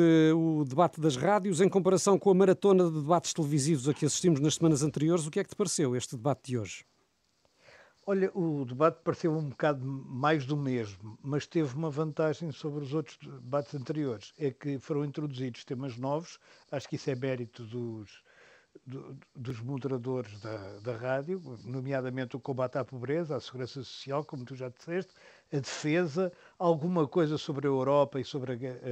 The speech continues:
Speaker 2: a, a guerra que a Rússia levou à Ucrânia, alguma coisa sobre também a prisão do Navalny, a morte, perdão, a morte do Nav-, do Navalny na, numa prisão russa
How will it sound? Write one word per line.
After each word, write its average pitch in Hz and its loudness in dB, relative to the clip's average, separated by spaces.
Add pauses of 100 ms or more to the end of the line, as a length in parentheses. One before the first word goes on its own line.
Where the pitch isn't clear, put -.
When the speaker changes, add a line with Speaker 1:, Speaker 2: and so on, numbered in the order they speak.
(280)
Speaker 2:
a, 127 -6
a - -4
guerra 127 -4
que - -12
a 120 -6
Rússia 127 -8
levou 117 -6
à 139 0
Ucrânia, 165 -4 (320)
alguma 165 0
coisa 151 0
sobre 151 0
também 143 -4
a 131 -6
prisão 131 -6
do 127 -4
Navalny, 123 -2 (360)
a 147 -8
morte, 165 0
perdão, 120 -6
a 113 -12
morte 135 -8
do 120 -10
Nav-, 127 -8
do 120 -10
Navalny 127 -4
na, 123 -8
numa 123 -8
prisão 123 -10
russa 180 -2